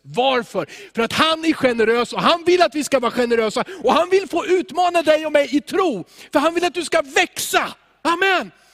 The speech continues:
Han vill välsigna dig och han vill välsigna människor runt dig. Det här är Guds ekonomi. Det är så här han gör.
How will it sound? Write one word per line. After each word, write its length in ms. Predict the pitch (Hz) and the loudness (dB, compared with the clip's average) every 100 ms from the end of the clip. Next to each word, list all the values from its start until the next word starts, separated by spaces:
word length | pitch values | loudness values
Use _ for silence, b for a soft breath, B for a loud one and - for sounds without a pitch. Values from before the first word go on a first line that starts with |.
| B | B
Han 180 | - 359 | 0 0
vill 140 | 370 | 0
välsigna 560 | 349 370 - 349 339 349 | -2 -2 0 0 2 -2
dig 500 | 302 359 392 392 311 - | 2 0 2 2 0 0
och 80 | 294 | 0
han 120 | 320 | 0
vill 120 | 330 | -2
välsigna 440 | 320 311 320 302 302 | -4 -2 -2 -2 0
människor 400 | 311 311 311 311 | 0 -2 -6 -6
runt 500 | 294 359 403 392 - | -4 -4 -4 -8 -4
dig. 280 | 262 190 B B B | -2 -2 B B B
Det 80 | 285 | -4
här 320 | 330 392 392 | 0 2 0
är 80 | 285 | -2
Guds 300 | 277 - - | -8 -8 -10
ekonomi. 580 | 180 - 196 175 156 B B | -10 -6 -4 -2 -4 B B
Det 80 | 339 | -2
är 40 | |
så 140 | 339 339 | -2 -4
här 520 | 254 285 370 381 339 | -4 -2 -2 -2 -4
han 300 | 240 247 233 | -6 -8 -6
gör. 600 | 269 320 247 156 120 131 | -4 -2 -4 -6 -10 -16